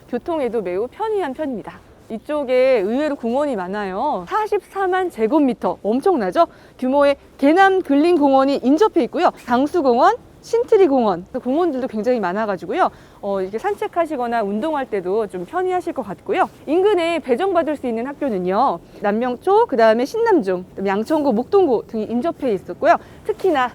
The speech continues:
강조하고 싶은 건 학원가를 이용하기가 용이한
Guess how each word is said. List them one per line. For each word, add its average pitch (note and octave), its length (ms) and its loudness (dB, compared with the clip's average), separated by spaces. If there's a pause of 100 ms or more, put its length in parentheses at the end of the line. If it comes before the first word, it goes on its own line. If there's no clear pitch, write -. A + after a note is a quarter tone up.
강조하고 C4 500 0
싶은 B3 300 -6
건 A#3+ 140 0 (260)
학원가를 E4+ 800 0
이용하기가 A#3+ 720 -2 (120)
용이한 A#3 600 -2